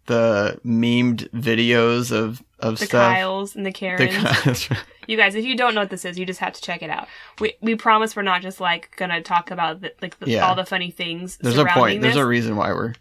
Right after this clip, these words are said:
Speaker 2: There is a point to all this, and we
Speaker 1: Yeah.
Speaker 2: were talking about this earlier, how there's really two people who are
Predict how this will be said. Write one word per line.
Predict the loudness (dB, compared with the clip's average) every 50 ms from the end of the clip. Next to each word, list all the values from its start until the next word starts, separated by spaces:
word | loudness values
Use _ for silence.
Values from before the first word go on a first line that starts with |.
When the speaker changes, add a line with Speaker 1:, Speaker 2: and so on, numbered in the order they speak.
| _ _ -4
Speaker 2:
There | 0 2 4 6 6
is | 6 4 4
a | 2 -2
point | -2 0 0 0 0 0
to | -2 -2
all | -2 -2 -2 -2
this, | -4 -4 -4 -4 -4
and | -4
we | -2 0
Speaker 1:
Yeah. | 0
Speaker 2:
were | 0 0
talking | 0 0 0 0 -2 -4 -8 -6
about | -4 -4 -4 -4 -6 -8
this | -12 -14 -14 -14 -8 -2
earlier, | 0 4 4 6 6 4 2 2 2 2 0 0 -4 -8 _ _ -10 -2
how | 0 2 4
there's | 4 2 2 0
really | -2 -2 -2 -4
two | -4 -4 -4 -4 -4
people | -4 -4 -6 -6 -4 -4 -4 -4 -4 -4 -6 -8 -10 -14 _ -20 -8
who | -4 0 2 4
are | 6 6 6 4 4 2 2 0 -2 -4